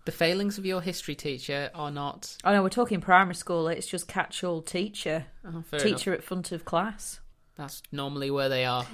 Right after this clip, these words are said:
Speaker 2: Yeah, I know, but you know, like,
Speaker 1: <laughs>
Speaker 2: when you, when you're in secondary school and you move around classes and you have different teachers for everything.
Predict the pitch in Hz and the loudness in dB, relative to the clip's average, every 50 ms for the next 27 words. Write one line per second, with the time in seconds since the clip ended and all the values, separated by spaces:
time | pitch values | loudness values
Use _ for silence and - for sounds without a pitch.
0 | - - 240 - 247 254 262 269 - - 240 190 240 247 269 277 262 262 254 247 | -2 2 2 4 6 8 12 12 12 12 10 6 4 2 4 4 6 8 8 8
1 | 233 254 - 202 240 240 233 240 240 233 220 202 - 233 214 220 214 214 208 202 | 8 8 6 4 0 0 2 0 -2 -2 -2 -2 0 0 0 0 0 0 2 2
2 | - - 220 214 - 214 208 202 - - 196 170 147 156 160 160 160 170 170 165 | 2 0 0 0 -2 -2 -2 -2 -2 -2 -2 -4 -4 -4 -4 -4 -2 -2 -2 0
3 | 147 170 160 160 156 - - 175 160 - 175 160 - 160 151 147 - 156 - - | 0 0 0 0 -2 -4 -4 -4 -4 -6 -10 -10 -10 -10 -10 -8 -10 -10 -10 -10
4 | 143 - - 160 151 - - 156 - - 165 160 156 - 160 147 - - - 139 | -10 -8 -8 -8 -8 -8 -8 -8 -8 -6 -8 -8 -8 -8 -10 -12 -12 -12 -14 -14
5 | 143 | -14